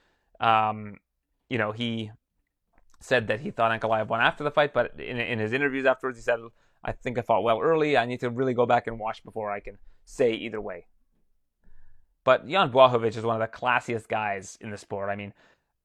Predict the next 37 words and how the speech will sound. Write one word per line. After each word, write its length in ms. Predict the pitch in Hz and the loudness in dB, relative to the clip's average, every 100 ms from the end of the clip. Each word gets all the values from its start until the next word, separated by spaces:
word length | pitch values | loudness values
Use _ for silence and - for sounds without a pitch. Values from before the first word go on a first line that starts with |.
| - | -6
if 120 | 131 | -2
you 100 | 202 | 0
can 140 | 180 | 2
watch 180 | 143 139 | 4 4
my 160 | 135 143 | 4 2
interview 260 | 127 113 | 2 0
with 120 | 113 | 0
him, 180 | 113 107 | 0 -2
I 80 | 110 | -2
posted 320 | 110 131 131 | 0 -2 -2
the 80 | 113 | -6
entire 300 | 110 113 113 | -2 0 0
thing 180 | 107 110 | -2 -10
on 80 | 110 | -6
Twitter. 420 | 120 107 98 - | -4 -4 -8 -14
It's 140 | - - | -6 -2
also 180 | 113 107 | -2 -2
on 80 | |
T 100 | 104 | -4
S 120 | 113 113 | -4 -2
N 80 | |
dot 160 | 110 107 | -4 -4
C 80 | 110 | -6
A 40 | |
slash 220 | 107 104 | -6 -8
U 80 | 110 | -6
F 100 | - | -8
C. 280 | - 113 104 _ _ _ _ | -8 -10 -10 _ _ _ _
You 120 | 147 | -4
can 160 | 180 156 | 0 -2
see 540 | - 175 170 120 107 - _ _ _ _ _ _ - | -4 -8 -6 -4 -6 -12 _ _ _ _ _ _ -4
just 220 | 185 180 | -2 2
how 140 | 156 | 0
classy 380 | 151 143 131 120 | 4 6 6 4
this 180 | 110 104 | -6 0
guy 220 | 117 107 | 2 2
is 280 | 107 104 | -2 -8